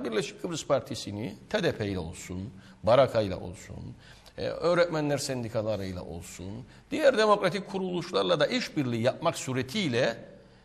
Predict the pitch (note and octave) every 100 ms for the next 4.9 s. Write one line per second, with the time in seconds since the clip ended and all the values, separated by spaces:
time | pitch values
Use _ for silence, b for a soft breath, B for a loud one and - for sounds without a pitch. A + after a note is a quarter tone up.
0 | B - C4 B3+ A3 E3 B2+ - D#3 F3+
1 | E3+ G3 G3 - A#2 B2 D#3+ A2+ C3+ C3
2 | A#2+ C3 A#2 G2 F2+ F2 F2+ - A#3 -
3 | - A4+ G3+ G#3+ G#3 E3 D#3+ A3 E3+ -
4 | - B3+ A#3 - D#3+ - - F3 B3